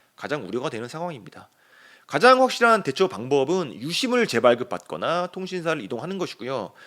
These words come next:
유심을 재발급받는 과정에서 일련의 소동이 또 일어났는데 에스케이텔레콤의 보유 유심이 고작 백만 개밖에 없었다는 겁니다.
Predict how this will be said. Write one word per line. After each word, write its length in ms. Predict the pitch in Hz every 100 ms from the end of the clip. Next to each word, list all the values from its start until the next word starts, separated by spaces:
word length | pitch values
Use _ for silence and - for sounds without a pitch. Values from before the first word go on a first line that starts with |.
| - - 139
유심을 420 | 180 226 226 214
재발급받는 680 | 196 175 - 117 - 127 139
과정에서 520 | - 85 104 90 139 -
일련의 400 | 165 208 226 208
소동이 320 | 214 208 190
또 160 | 285 285
일어났는데 680 | 151 123 95 85 104 78 _
에스케이텔레콤의 960 | 95 - 101 107 117 117 107 101 98 92
보유 200 | - 135
유심이 400 | 127 123 - 143
고작 520 | 127 120 127 - _
백만 400 | - 110 147 180
개밖에 360 | 175 160 147 127
없었다는 440 | - - - -
겁니다. 320 | - 53 -